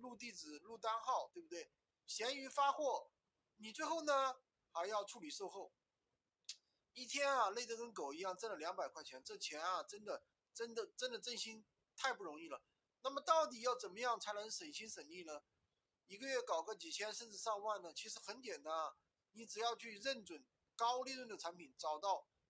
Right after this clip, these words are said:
源头货源产品，保证利润的情况下呢，卖的比其他平台还要便宜，你就可以快速出单。比如说你做一个四五千客单价的东西，对吧？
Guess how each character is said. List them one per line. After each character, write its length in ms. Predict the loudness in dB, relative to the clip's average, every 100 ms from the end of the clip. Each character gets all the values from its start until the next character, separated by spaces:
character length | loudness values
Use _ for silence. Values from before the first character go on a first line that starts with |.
| _
源 260 | -2 -2 -4
头 320 | -6 -4 -8 _ _ _
货 200 | -2 0
源 160 | 2 0
产 200 | -4 -8
品， 160 | -14 _ _ _ _ _ _ _
保 180 | 4 4
证 220 | 4 0
利 80 | 0
润 160 | 0 0
的 80 |
情 140 | -4 0
况 140 | 0
下 220 | 4 2
呢， 240 | 4 0 0
卖 220 | 0 0
的 100 | -2
比 160 | -8 -8
其 160 | -4
他 100 | -4
平 200 | -4 -4
台 120 | 0
还 220 | 0 0 -2
要 80 |
便 300 | -4 -8 -8
宜， 140 | -10 -16 _ _ _ _ _
你 80 | -10
就 120 | -8
可 140 | -2 -4
以 80 | -2
快 240 | -2 -2
速 140 | -2
出 140 | -10 -2
单。 220 | -2 -2 _ _ _ _ _ _
比 120 | -2
如 160 | 0
说 360 | 4 6 6 2 _
你 180 | -12
做 240 | 0 2 2
一 100 | 0
个 380 | 4 6 6 2
四 180 | -4 -6
五 120 | -4
千 340 | -4 -4 -10 _ _ _ -8
客 120 | -6
单 120 | -2
价 120 | 0
的 60 | 0
东 200 | -4 -6
西， 360 | -6 -8 -10 _ _ _ _
对 100 | -12
吧？ 220 | -2 0